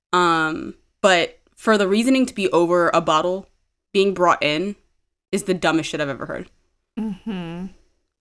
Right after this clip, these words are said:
Speaker 1: So I don't, I don't know. Like, it's just, that was fucking insane. So that happened in D C. <laughs>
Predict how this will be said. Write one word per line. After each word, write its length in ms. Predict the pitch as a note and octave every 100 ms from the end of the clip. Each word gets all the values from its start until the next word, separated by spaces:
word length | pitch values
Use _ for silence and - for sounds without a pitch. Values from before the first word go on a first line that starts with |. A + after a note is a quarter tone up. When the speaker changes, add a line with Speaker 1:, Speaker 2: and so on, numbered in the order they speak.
| _ _ _ _ - -
Speaker 1:
So 560 | - F3 C#3+ C#3 C#3 F#2+ _ _ _ _ _ _ _ -
I 120 | F3
don't, 340 | D#3 D3 D3 - _ _ -
I 120 | E3
don't 160 | D3 G#2
know. 180 | G2+
Like, 320 | G#2+ C3 - -
it's 240 | F3 -
just, 240 | - D#3+ -
that 140 | E3+
was 140 | D#3+ -
fucking 280 | - - C#3
insane. 440 | - - A#2 F3 _ _ -
So 200 | E3 D#3
that 180 | E3+ E3
happened 380 | D3+ - D3
in 80 | D3+
D 120 | -
C. 260 | C#3+ - - _
<laughs> 80 | -